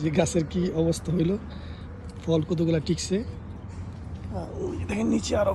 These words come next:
ফুল আসছে মাশাআল্লাহ, নিচ দিয়ে ফুল অনেক বেশি, এই টুকরাটা ফুল বেশি হচ্ছে, এই নিচে গুটিও বাঁধা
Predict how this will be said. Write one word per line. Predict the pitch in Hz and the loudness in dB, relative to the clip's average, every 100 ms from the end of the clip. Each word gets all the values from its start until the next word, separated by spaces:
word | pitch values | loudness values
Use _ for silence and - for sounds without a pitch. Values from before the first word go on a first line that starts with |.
| - | -2
ফুল | - - - | -6 -6 -4
আসছে | - - - - | -4 -6 -8 -4
মাশাআল্লাহ, | 220 202 - - - - - - - - - - - | -2 -2 -2 -4 -6 -8 -8 -8 -8 -8 -6 -6 -2
নিচ | 175 175 | 0 2
দিয়ে | 180 170 | 2 2
ফুল | 180 175 | 2 2
অনেক | 165 165 | 0 -2
বেশি, | - 180 - - - - - - - - - - - - - - - - - - - - - - | -2 -2 -4 -6 -8 -8 -6 -6 -6 -6 -6 -6 -6 -6 -6 -8 -6 -6 -6 -6 -4 -4 -6 -4
এই | 185 - | -4 -2
টুকরাটা | 220 208 190 175 | -2 0 0 0
ফুল | 196 180 | -2 -2
বেশি | 180 175 | -2 -2
হচ্ছে, | 165 - 214 - - - - - - - - | -4 -4 -4 -4 -6 -6 -6 -6 -6 -6 -4
এই | 160 151 | -4 -4
নিচে | - - 156 | -6 -6 -4
গুটিও | 165 156 175 160 151 - - - - - - - - - | -4 -2 -2 -2 -2 -6 -6 -6 -6 -6 -8 -8 -8 -6
বাঁধা | 151 | -4